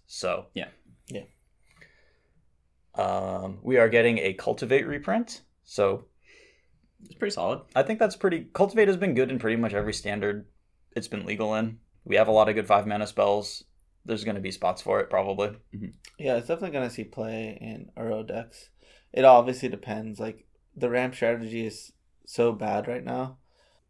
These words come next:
Speaker 3: I mean, it's definitely gonna see play. There's probably gonna be, like, a green blue Ugin deck.
Speaker 2: Sure.
Speaker 1: Yeah, the fact that we're getting Ugin the Spirit Dragon back, which we can, might as well
Speaker 2: <laughs>
Speaker 1: mention.
Speaker 2: Spoilers. <laughs>
Speaker 1: Like
Speaker 3: Yeah, my bad. Uh, it was double.
Speaker 1: No, no, no.
Speaker 2: No,
Speaker 1: It's
Speaker 2: no, no.
Speaker 1: like, this is just
Speaker 2: Yeah.
Speaker 1: what we're talking about,
Speaker 2: Yeah,
Speaker 1: for
Speaker 2: yeah.
Speaker 1: sure.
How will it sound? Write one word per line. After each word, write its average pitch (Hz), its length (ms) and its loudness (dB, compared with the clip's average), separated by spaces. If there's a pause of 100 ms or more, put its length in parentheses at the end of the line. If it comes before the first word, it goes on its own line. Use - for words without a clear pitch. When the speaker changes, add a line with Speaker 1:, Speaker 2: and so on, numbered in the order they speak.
(140)
Speaker 3:
I 123 60 -2
mean, 123 480 -4
it's 143 160 -4
definitely 160 240 4
gonna 151 160 -2
see 139 160 -6
play. 117 440 -4 (140)
There's 120 140 -6
probably 113 460 -4
gonna 113 180 -8
be, 110 140 -8
like, 107 180 -10
a - 180 -10 (460)
green 117 360 -2
blue 110 420 -4
Ugin 110 400 -8
deck. 110 300 -10 (680)
Speaker 2:
Sure. 87 220 -10 (340)
Speaker 1:
Yeah, 104 180 4
the - 100 0
fact 180 220 10
that - 360 6
we're 123 160 -4
getting 117 280 2
Ugin 113 240 -2
the 107 60 0
Spirit 98 320 -4
Dragon 92 340 -2
back, 92 260 -2
which 101 260 -6
we 104 200 -10
can, 95 240 -10 (540)
might 143 180 2
as - 100 -2
well 98 120 -2
Speaker 2:
<laughs> - 20 -4
Speaker 1:
mention. 92 300 -2
Speaker 2:
Spoilers. 95 360 -2 (100)
<laughs> 113 80 -8
Speaker 1:
Like 107 160 4
Speaker 3:
Yeah, 120 100 2
my 120 180 2
bad. 110 280 0
Uh, - 280 -12 (100)
it 123 120 -8
was 113 160 -12
double. - 300 -6
Speaker 1:
No, 196 300 12
no, 240 100 10
no. - 0 -
Speaker 2:
No, 208 200 12
Speaker 1:
It's 185 80 8
Speaker 2:
no, 190 160 10
no. 175 80 8
Speaker 1:
like, 196 140 12
this 220 120 8
is 214 120 0
just 196 140 4
Speaker 2:
Yeah. 202 40 6
Speaker 1:
what 196 80 8
we're 185 100 6
talking 185 280 6
about, - 180 -4
Speaker 2:
Yeah, 135 60 2
Speaker 1:
for 123 60 4
Speaker 2:
yeah. 117 60 4
Speaker 1:
sure. - 200 2